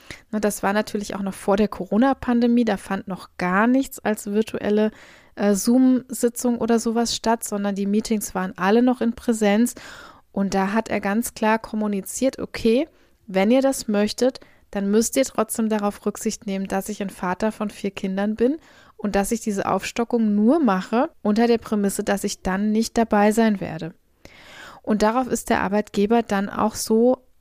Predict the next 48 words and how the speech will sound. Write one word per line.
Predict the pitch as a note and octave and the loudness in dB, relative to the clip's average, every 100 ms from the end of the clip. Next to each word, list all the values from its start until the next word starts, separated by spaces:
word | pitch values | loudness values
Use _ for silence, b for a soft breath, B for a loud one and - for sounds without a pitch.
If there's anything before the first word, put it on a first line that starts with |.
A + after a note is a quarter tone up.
| _ | _
kulant | - A#3 G#3+ A3 A#3 A3+ | -2 2 4 2 -2 0
eingegangen, | G#3+ B3+ C4 - F#3 F#3+ B3 B B - | 4 4 4 0 -4 -2 -4 B B -4
weil | F#3+ G3 | -2 0
wir | A#3 | -2
von | - A3 | -4 -2
Anfang | A3+ A#3 B3+ A#3 | -2 0 -2 -2
an | A3 A3+ | -4 -6
transparent | - A3 - G#3+ G#3 A3 A#3 - | -4 -6 -2 -2 2 2 0 -4
waren | F3 F3 G3 | -8 -8 -6
oder | A#3 A3+ G3 | -2 0 0
weil | G3+ - | -2 0
er | G3 G#3+ | 0 0
ganz | G#3 A#3+ - - | 0 0 -2 -4
transparent | A3 G#3+ - G#3 G3 G#3+ - | -4 -4 -4 -2 0 0 -2
gesagt | G3 F#3 G3 - | -2 -4 -4 -4
hat, | A3+ - B B B | -6 -6 B B B
was | F#3 G3 A3 - | -2 0 -2 -4
geht | - G#3 A#3 | 0 4 2
und | - G3+ G3 | 0 -8 -4
was | G3+ G3+ | -4 -2
nicht | G#3+ G3 F#3 | -2 -2 -2
und | - F#3 | -8 -6
wozu | G3 - A#3 | -6 -2 -2
er | G3+ F#3+ | 0 0
bereit | F#3 F3+ G3 B3 | -2 0 0 0
ist | - F#3+ | -4 -6
und | G3+ | -6
wozu | G#3 - - | -6 -6 -6
nicht. | G3 F3+ F3+ - - _ _ _ _ _ _ _ - | -4 -4 -8 -12 -20 _ _ _ _ _ _ _ 0
Ein | A3 G3+ | 0 2
anderes | G#3+ C#4 B3+ A#3 - | 4 4 4 2 0
Beispiel | G#3+ G#3+ - - G#3+ | 0 0 2 0 0
ist, | G#3 - | -2 0
als | G3+ - | -2 -2
die | G#3 | -4
Kinder | - A#3+ A3+ | 0 2 2
noch | G3+ | 0
Säuglinge | - G#3 A3 - A#3+ G3+ F#3 | -4 0 0 0 0 0 -2
waren, | F3 F3+ | -6 -4
sind | G3+ G#3 | -2 0
wir | A3 | 0
zum | - G#3 | 0 0
Beispiel | F#3 - A#3 | -2 0 0
nicht | G#3 F#3+ - | 0 -2 -4
in | G#3 G#3+ | -4 -2
den | |
Urlaub | G#3+ B3 B3+ - | 2 2 2 0
geflogen. | G#3 - G3 E3 D#3+ | -6 -2 0 0 -2